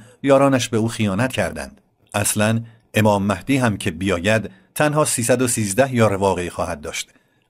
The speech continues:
اما این چیزی از ارزش‌های آنها کم نمی‌کند.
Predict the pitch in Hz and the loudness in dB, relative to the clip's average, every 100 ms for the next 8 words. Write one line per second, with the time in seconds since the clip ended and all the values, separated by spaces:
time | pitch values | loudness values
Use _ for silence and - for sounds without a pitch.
0 | - 135 123 120 151 151 117 - 143 139 | -2 2 2 2 -2 -2 -6 -4 -2 0
1 | 117 117 110 104 90 92 107 95 90 90 | 0 0 0 -2 -2 -4 -2 -2 -4 -6
2 | 95 90 92 95 98 113 123 117 139 156 | -6 -4 -4 -4 -2 -2 -2 -2 0 -2
3 | - 85 80 - | -4 -8 -10 -16